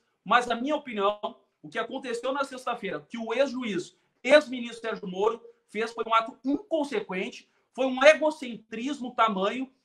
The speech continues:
Eu acho que faz parte do jogo a gente ter divergências.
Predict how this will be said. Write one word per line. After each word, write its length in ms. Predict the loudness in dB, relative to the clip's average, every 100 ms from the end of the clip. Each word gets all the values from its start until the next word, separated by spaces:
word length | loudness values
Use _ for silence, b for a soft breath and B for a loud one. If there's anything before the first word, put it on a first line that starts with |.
| _
Eu 200 | -6 4
acho 200 | 4 4
que 80 | -2
faz 240 | -6 -6 -4
parte 420 | -4 -2 -4 -10
do 140 | -12
jogo 500 | -10 -4 -4 -4 -10 _
a 120 | -12 -10
gente 220 | -10 -8
ter 120 | -8
divergências. 1000 | -4 0 0 -2 -6 -6 -10 -20 -20